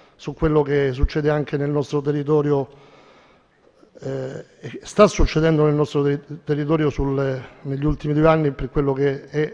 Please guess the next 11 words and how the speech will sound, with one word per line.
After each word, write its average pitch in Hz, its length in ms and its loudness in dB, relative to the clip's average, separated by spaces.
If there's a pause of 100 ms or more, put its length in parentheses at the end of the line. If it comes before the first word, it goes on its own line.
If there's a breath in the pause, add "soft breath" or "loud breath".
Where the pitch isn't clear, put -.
(140)
la, 139 680 -4
l'attività 143 500 -4
dell'ama. 131 540 -2 (1400 soft breath)
Io 160 880 10
concludo 170 1040 6 (1000)
con 165 160 2
un'ultima 170 520 4
considerazione. 143 800 -4
Ho 139 160 -10
chiesto 170 340 0
all'assessore, 160 1040 0